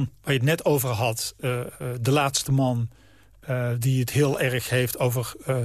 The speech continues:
het zuiver houden van het ras... en het Germaanse idee, et cetera. Ehm, die is gewoon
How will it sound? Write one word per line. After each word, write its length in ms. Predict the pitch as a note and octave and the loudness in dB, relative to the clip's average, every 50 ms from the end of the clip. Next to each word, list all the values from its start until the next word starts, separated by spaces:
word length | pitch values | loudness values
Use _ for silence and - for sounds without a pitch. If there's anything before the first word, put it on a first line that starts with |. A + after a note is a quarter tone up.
| C3 F#3 | -2 -2
het 200 | F#3 C#3 A#2+ - | -2 -2 0 2
zuiver 340 | - E3 D3+ C#3+ - - C#3 | 4 4 4 4 4 4 4
houden 280 | A#2 B2+ C#3 C3+ C3 A2 | 4 4 4 4 2 2
van 100 | B2 B2+ | 0 0
het 120 | B2+ A#2 | -2 -2
ras... 380 | A#2 B2+ C3+ C3 B2 A#2 - - | -2 0 2 2 2 0 -2 -6
en 60 | - | -6
het 140 | - B2 - | -6 -6 -2
Germaanse 540 | - C#3+ C3 C3+ C#3 C#3 C3+ C3+ - - C4 | 0 2 2 4 4 4 4 2 0 -2 -4
idee, 440 | A3 D3 A#2+ A#2 C3+ C3+ C3 C#3 - | -4 -4 0 0 2 2 2 0 -2
et 120 | C#3 A#2 - | -2 -4 0
cetera. 500 | - D#3 C#3+ C3+ - - D3+ B2 A#2+ A#2 - - - - - - - - - - - - | 0 0 0 0 -2 -2 -2 -2 -2 -4 -6 -14 -20 -20 -20 -20 -20 -20 -20 -20 -20 -10
Ehm, 420 | - C#3 C3+ C3 B2+ C3 C3 B2+ A#2 - - - - - - - - - - - - | -4 -2 0 0 2 2 2 2 2 0 -4 -12 -20 -20 -20 -20 -20 -20 -20 -6 0
die 140 | D3+ F#3 G3 | 2 4 4
is 100 | F#3 - | 4 4
gewoon 360 | - F3+ E3 D3+ D3 D3+ | 4 2 2 2 2 -2